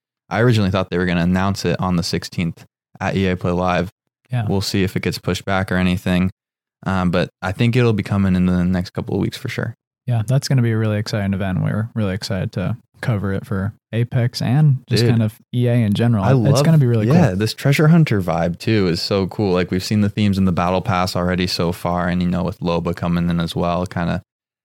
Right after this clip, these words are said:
Speaker 1: hunting for treasure in the quests. It, it's,
Speaker 2: Yeah.
Speaker 1: it's a cool vibe for sure.
Speaker 2: Yeah.
Speaker 1: Uh, the next piece of news is also from Shrutgul. Uh, the loot bump-, bunker map was kinda released with the dates.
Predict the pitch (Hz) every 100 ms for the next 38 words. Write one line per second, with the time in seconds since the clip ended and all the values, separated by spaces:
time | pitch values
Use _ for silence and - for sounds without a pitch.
0 | _ - 104 110 113 98 98 - 92 92
1 | 90 87 - 87 85 87 - 90 - 120
2 | 107 113 113 120 127 139 110 92 87 78
3 | 87 - 87 - _ _ - 131 113 _
4 | _ _ - 98 98 107 127 - 120 117
5 | 110 107 117 - 107 101 95 - 104 -
6 | 104 104 - 107 127 160 - _ _ _
7 | _ _ _ - 101 98 104 151 180 151
8 | 147 - - _ 120 120 135 107 95 98
9 | 107 107 - 110 107 107 107 113 - 92
10 | - 90 87 95 127 - -